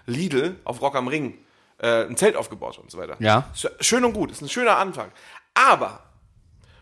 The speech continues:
Speaker 1: Diepholz hatte den Plan, dass die direkt vors Festivalgelände, also direkt davor, einfach ein Famila oder für die aus dem N R W ein,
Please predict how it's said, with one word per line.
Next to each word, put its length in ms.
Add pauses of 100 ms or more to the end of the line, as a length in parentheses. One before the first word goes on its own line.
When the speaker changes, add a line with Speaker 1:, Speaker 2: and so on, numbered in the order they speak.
(300)
Speaker 1:
Diepholz 640 (600)
hatte 340
den 220
Plan, 380 (240)
dass 320
die 340
direkt 480
vors 320
Festivalgelände, 960 (260)
also 200
direkt 340
davor, 460 (1200)
einfach 320
ein 80
Famila 540
oder 220
für 140
die 240
aus 140
dem 100
N 140
R 80
W 180
ein, 160